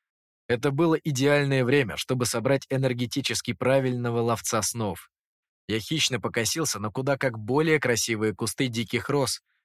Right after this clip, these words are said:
выращенные одной из наших соседок. А что, если я сейчас нарву их здесь, то не придется бродить по холодным улицам до ближайших кадок. Секундное помутнение едва не заставило сорвать несколько бутонов.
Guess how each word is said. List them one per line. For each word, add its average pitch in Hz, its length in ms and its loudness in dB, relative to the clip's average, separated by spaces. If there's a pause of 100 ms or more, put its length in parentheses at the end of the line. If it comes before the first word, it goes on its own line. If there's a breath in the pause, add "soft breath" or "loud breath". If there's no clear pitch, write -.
выращенные 131 600 2
одной 131 260 0
из 104 100 -2
наших 113 320 -2
соседок. 95 580 -4 (680)
А 120 120 0
что, 98 360 0 (220)
если 160 320 2
я 170 80 4
сейчас - 380 0
нарву 123 280 2
их 117 100 -2
здесь, 143 400 0 (140)
то 165 80 2
не 180 120 2
придется 175 460 2
бродить 143 320 2
по 120 80 -2
холодным 131 500 2
улицам 156 400 0
до 113 100 -2
ближайших 127 560 0
кадок. 87 400 0 (640)
Секундное 123 600 -2
помутнение 120 720 -2
едва 135 280 2
не 156 100 0
заставило 147 540 2
сорвать 123 420 0
несколько 117 460 0
бутонов. 107 560 -2